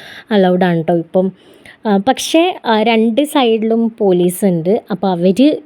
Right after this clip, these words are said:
ആ, എന്താ പറയാ, ട്രാഫിക് കൺട്രോൾ ചെയ്തിട്ട് at a time ഒരു സൈഡ് മാത്രമേ വണ്ടി പോകുന്നുള്ളൂ. എന്നിട്ട് അവിടത്തെ പോയിട്ട്, ആ, ഓപ്പോസിറ്റ്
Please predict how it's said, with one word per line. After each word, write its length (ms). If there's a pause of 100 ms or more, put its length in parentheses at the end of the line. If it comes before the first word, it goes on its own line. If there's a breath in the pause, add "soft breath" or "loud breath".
(120)
ആ, 140
എന്താ 360
പറയാ, 280 (120)
ട്രാഫിക് 540
കൺട്രോൾ 440
ചെയ്തിട്ട് 480 (520 loud breath)
at 240
a 40
time 400 (120)
ഒരു 180
സൈഡ് 340
മാത്രമേ 540
വണ്ടി 280
പോകുന്നുള്ളൂ. 600
എന്നിട്ട് 300
അവിടത്തെ 360
പോയിട്ട്, 600
ആ, 120 (340)
ഓപ്പോസിറ്റ് 560